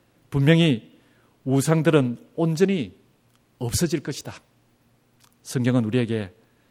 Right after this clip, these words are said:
그렇게 말씀하고 있습니다. 여러분, 야곱 족속아 오라. 이것은 저와 여러분들의 가슴을 울리는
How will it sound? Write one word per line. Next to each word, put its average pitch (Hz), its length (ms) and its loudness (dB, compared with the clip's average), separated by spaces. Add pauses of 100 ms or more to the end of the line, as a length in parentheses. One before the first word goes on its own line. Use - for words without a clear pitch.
(200)
그렇게 117 300 -8
말씀하고 110 420 -10
있습니다. 107 400 -16 (760)
여러분, 117 420 -2 (720)
야곱 139 360 0
족속아 127 540 -4 (100)
오라. 113 280 -8 (520)
이것은 147 520 -4 (920)
저와 185 240 6
여러분들의 175 560 4
가슴을 165 1300 -2
울리는 143 500 0